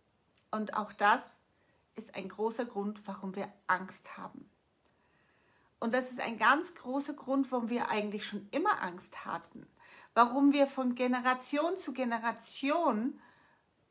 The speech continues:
in Angst geboren worden sind.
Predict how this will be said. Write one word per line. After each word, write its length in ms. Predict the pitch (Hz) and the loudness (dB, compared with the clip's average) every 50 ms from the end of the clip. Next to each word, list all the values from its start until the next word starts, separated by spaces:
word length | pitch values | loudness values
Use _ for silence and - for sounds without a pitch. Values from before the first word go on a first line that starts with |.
| _ _ _ | _ _ _
in 220 | - 262 262 - - | 0 2 2 4 6
Angst 680 | - 262 285 311 359 392 330 - - - - - - - _ _ _ _ _ _ _ _ _ _ | 8 8 8 8 4 0 -4 -6 -10 -12 -14 -18 -20 -20 _ _ _ _ _ _ _ _ _ _
geboren 640 | - 277 226 - 269 262 240 240 240 214 202 196 | -4 -4 0 2 4 4 4 2 0 -2 -4 0
worden 420 | 196 202 190 185 180 175 - 185 180 | 2 2 2 2 2 -2 -4 -8 -10
sind. 420 | - - 185 175 - - - - | -8 -8 -8 -8 -8 -10 -14 -18